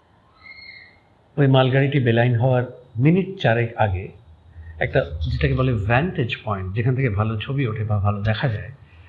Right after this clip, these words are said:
সেখানে একটি ট্রাইপড, যার উপরে ক্যামেরা রাখা হয়,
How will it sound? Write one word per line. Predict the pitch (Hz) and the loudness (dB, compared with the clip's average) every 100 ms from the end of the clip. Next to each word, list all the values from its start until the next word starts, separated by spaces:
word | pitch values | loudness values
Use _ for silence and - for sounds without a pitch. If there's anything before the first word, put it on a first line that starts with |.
| - - | -18 -10
সেখানে | 143 160 156 | -4 2 2
একটি | 143 - 156 165 - - - | 2 0 -2 -2 -6 -20 -12
ট্রাইপড, | - 135 127 127 151 120 90 - - _ _ - | 4 4 4 0 2 2 0 -10 -16 _ _ -6
যার | 127 113 | -2 -2
উপরে | 110 107 | -2 -2
ক্যামেরা | 117 127 127 101 | 0 0 0 -2
রাখা | 95 98 | -4 -8
হয়, | 98 | -10